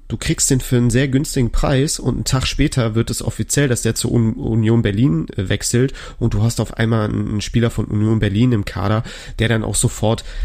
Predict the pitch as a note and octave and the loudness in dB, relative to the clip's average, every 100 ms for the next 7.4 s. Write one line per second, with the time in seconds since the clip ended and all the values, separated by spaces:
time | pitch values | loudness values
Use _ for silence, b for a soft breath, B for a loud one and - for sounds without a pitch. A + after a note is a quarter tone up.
0 | B G#2 G#2 G#2+ G2+ - - - - - | B 4 2 0 0 -4 -4 -6 -6 -8
1 | - A2+ - A#2 - - - A2 B2 A#2 | -2 0 2 0 0 -2 0 2 2 2
2 | G#2+ A2 A2+ B2 G#2+ G#2 G2+ - A2+ G#2 | 2 2 0 0 0 0 0 0 0 0
3 | B B B - A2 - A#2 G#2+ G#2+ - | B B B -2 0 0 0 2 0 0
4 | G#2+ A2 - A2 G#2 G#2 - - G#2 G#2 | 0 0 -2 0 2 0 -4 -6 -4 -4
5 | G2+ G2 - - - - - - F#2+ - | -4 -8 -10 -14 -14 2 6 6 6 2
6 | G2 F#2+ G2 G2+ G#2+ A2 G2+ F#2 A2+ G#2+ | 2 0 0 0 0 0 -2 2 2 2
7 | G#2 A#2 A#2+ | 2 2 2